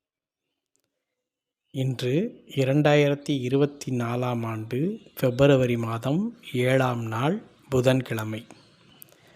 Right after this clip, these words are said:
திருவள்ளுவர் ஆண்டு ரெண்டாயிரத்தி ஐம்பத்தி ஐந்து, தை திங்கள் இருபத்தி நாலாம் நாள். இன்றைய தினம் மேஷராசி நேயர்கள் எடுத்துக்கொள்ள வேண்டிய மலர் மருந்து மஸ்டர்டு,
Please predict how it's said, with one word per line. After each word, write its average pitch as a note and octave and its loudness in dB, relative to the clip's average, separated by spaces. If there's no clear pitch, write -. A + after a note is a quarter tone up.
திருவள்ளுவர் E3 8
ஆண்டு C3+ -2
ரெண்டாயிரத்தி C#3 2
ஐம்பத்தி C3 -2
ஐந்து, B2 -2
தை D3 0
திங்கள் C3+ -2
இருபத்தி C3+ 2
நாலாம் A#2 -4
நாள். A2+ -10
இன்றைய C3+ 2
தினம் E3 2
மேஷராசி D3+ 2
நேயர்கள் C3 0
எடுத்துக்கொள்ள B2+ -2
வேண்டிய A#2+ 0
மலர் B2+ -2
மருந்து B2 -4
மஸ்டர்டு, C3+ -2